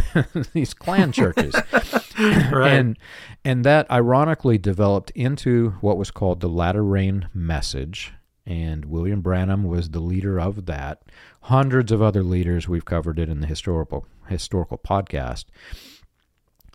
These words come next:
Speaker 1: Once they cut Branham off, that developed, the Latter Rain Message transitioned to just simply the Message. And then from there to simply William Branham's cult of personality called the Message.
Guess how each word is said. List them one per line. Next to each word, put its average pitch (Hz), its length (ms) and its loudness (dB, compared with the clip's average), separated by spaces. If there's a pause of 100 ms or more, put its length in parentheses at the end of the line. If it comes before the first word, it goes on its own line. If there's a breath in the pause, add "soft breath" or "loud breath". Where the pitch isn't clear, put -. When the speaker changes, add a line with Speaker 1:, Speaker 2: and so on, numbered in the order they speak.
(140)
Speaker 1:
Once 117 420 0
they 113 200 2
cut 117 320 0
Branham 104 380 2
off, 64 500 -4
that 104 220 -2
developed, 101 580 -2
the 85 80 -2
Latter 110 320 2
Rain 101 380 0
Message 85 580 -4 (160)
transitioned 90 600 -4
to 80 180 -6
just 78 280 -6
simply 76 520 -6
the 73 80 -8
Message. 73 720 -6 (460 loud breath)
And 80 160 -4
then 85 120 -4
from 78 240 -6
there 92 440 2
to 82 240 -6
simply 87 680 -4
William 87 280 -2
Branham's 78 340 -4
cult - 280 -8
of - 100 -14
personality 85 840 -4 (180)
called 143 300 2
the 90 80 -2
Message. 73 680 -10